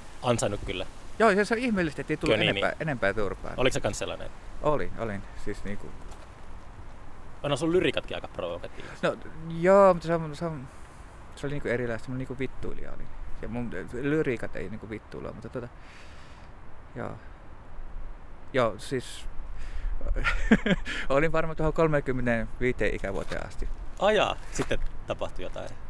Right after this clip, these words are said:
Speaker 2: No ei, ei, ei, kun se, se, se on niinku vähän niinku
Speaker 1: Ei oo, on tullut
Speaker 2: oppinut
Speaker 1: välinpitämättömäksi?
Speaker 2: Ei, o-, siis niinku on saanut elämän hallintaan sillä tavalla, että ei tarvii niinku
Speaker 1: Niin.
Speaker 2: silleen,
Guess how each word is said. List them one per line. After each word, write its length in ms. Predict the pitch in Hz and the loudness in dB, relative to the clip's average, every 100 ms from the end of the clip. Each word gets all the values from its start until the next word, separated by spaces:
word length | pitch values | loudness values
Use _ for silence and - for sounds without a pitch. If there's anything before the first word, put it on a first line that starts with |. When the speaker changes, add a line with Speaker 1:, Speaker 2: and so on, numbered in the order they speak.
| - | -2
Speaker 2:
No 60 | 156 | 0
ei, 200 | 156 123 | 0 0
ei, 200 | 151 160 | -2 -2
ei, 160 | 160 | -2
kun 100 | 143 | -4
se, 160 | - 143 | -8 -8
se, 200 | 135 127 | -8 -8
se 140 | 147 | -8
on 100 | 160 | -6
niinku 160 | 139 - | -6 -6
vähän 140 | 117 113 | -6 -6
niinku 200 | 110 - - - - - - - - | -8 -10 -10 -10 -12 -12 -12 -12 -8
Speaker 1:
Ei 140 | 143 120 | -4 -2
oo, 60 | |
on 60 | 151 | -2
tullut 100 | 165 | -2
Speaker 2:
oppinut 220 | - 180 | 2 4
Speaker 1:
välinpitämättömäksi? 800 | 185 135 110 92 - - - - - - - - - - - - - - | 4 4 0 -6 -8 -12 -12 -12 -12 -12 -14 -14 -14 -14 -14 -14 -14 -10
Speaker 2:
Ei, 420 | 135 135 127 123 90 - 90 - | -4 0 2 0 -2 -4 -6 -4
o-, 200 | - 117 - | -4 -4 -4
siis 240 | 139 160 170 | -4 -4 -4
niinku 260 | 160 156 131 - - - - - - - - - - - - - - - | -4 -4 -4 -6 -12 -14 -14 -12 -12 -10 -10 -12 -12 -14 -14 -14 -14 -8
on 100 | 147 | -6
saanut 200 | 147 143 | -4 -2
elämän 260 | 151 139 127 | 0 0 0
hallintaan 380 | 127 113 104 | -2 -2 -6
sillä 160 | - - | -8 -10
tavalla, 180 | - - | -10 -8
että 140 | - | -8
ei 60 | - | -8
tarvii 240 | 50 - | -8 -8
niinku 220 | - - - - - - - 139 | -10 -12 -14 -14 -14 -14 -10 -8
Speaker 1:
Niin. 180 | 98 87 - - - - | -8 -10 -12 -12 -10 -10
Speaker 2:
silleen, 600 | - 104 98 95 - | -8 -8 -6 -6 -6